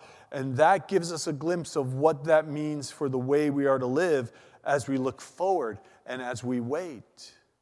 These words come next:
My friends, there is no vaccine that is coming that will vaccinate us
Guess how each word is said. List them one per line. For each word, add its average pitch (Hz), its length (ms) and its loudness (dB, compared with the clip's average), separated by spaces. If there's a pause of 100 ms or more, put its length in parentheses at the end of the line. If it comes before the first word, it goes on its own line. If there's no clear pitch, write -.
(1700)
My 139 80 -4
friends, 175 420 0
there 190 220 4
is 160 120 -2
no 180 200 2
vaccine 180 680 2 (1900)
that 147 160 4
is 143 160 -4
coming 127 540 -6 (1300)
that 147 180 4
will 139 160 0
vaccinate 135 760 -2
us 92 540 -14